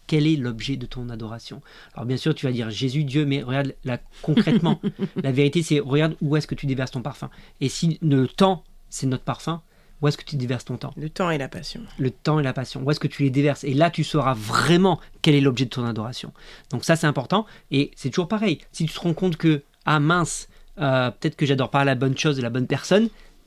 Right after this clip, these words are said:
Speaker 1: tu peux toujours rectifier. Tu peux toujours rectifier le tir et décider de déverser ton parfum au bon endroit. Voilà. Sur ce, on vous souhaite, euh, euh, de bons visionnages de d'autres vidéos. N'hésitez pas
Speaker 2: Ouais.
Speaker 1: à partager cette vidéo
Speaker 2: Ouais.
Speaker 1: autour de toi un maximum,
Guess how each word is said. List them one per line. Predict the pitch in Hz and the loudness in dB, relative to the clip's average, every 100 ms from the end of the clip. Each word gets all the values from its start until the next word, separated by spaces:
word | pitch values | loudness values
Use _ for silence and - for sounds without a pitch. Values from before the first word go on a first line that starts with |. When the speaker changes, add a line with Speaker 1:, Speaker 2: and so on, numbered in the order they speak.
| - | -6
Speaker 1:
tu | 202 | 2
peux | 247 | 4
toujours | 247 277 | 4 2
rectifier. | 262 - 269 - 247 - - - - | 0 0 -2 0 -2 -2 -16 -20 -4
Tu | - | 0
peux | 202 220 | 4 4
toujours | - 233 247 | 6 6 6
rectifier | 214 214 202 160 - 196 | 4 2 -2 -2 0 0
le | 165 | 0
tir | - 202 208 - | -2 0 0 2
et | 156 170 147 - | 2 2 -2 -8
décider | 143 165 - 151 147 151 - - _ | 0 0 0 0 2 0 -4 -20 _
de | 135 | -2
déverser | 135 143 139 - 143 135 - - - | 2 2 0 0 -2 -2 -8 -10 -6
ton | 135 | -4
parfum | 131 - 127 131 - | -4 -4 -4 -4 -4
au | |
bon | 117 123 | -2 -2
endroit. | 113 107 113 - - - | -4 -6 -12 -16 -18 -12
Voilà. | 123 110 113 - - - - | -8 -6 -6 -8 -14 -20 -10
Sur | - 170 | -4 -2
ce, | - 202 196 - | 2 2 2 0
on | 147 | -2
vous | 143 | -2
souhaite, | 170 160 147 | -2 -2 -2
euh, | 127 123 - - - - - | -2 -2 -6 -14 -18 -18 -10
euh, | 123 117 113 110 107 143 202 - | -6 -4 -4 -6 -8 -10 -14 -12
de | 185 123 | -4 -4
bons | 117 131 | -2 -2
visionnages | 120 123 127 127 | -2 -2 -2 -2
de | 113 | -2
d'autres | 123 113 | -2 -2
vidéos. | 113 113 170 | -4 -4 -2
N'hésitez | 147 117 139 | -2 -2 -2
pas | 175 131 | 0 0
Speaker 2:
Ouais. | 131 | 0
Speaker 1:
à | 131 120 - - _ _ | -4 -4 -6 -20 _ _
partager | - - 151 156 | -2 0 2 0
cette | 160 139 | 0 0
vidéo | 143 147 151 - | 0 0 0 -6
Speaker 2:
Ouais. | 185 160 | -4 -2
Speaker 1:
autour | - 131 | 0 0
de | |
toi | 127 151 | 0 0
un | 131 | 0
maximum, | 131 127 - 135 | -2 -4 -2 -2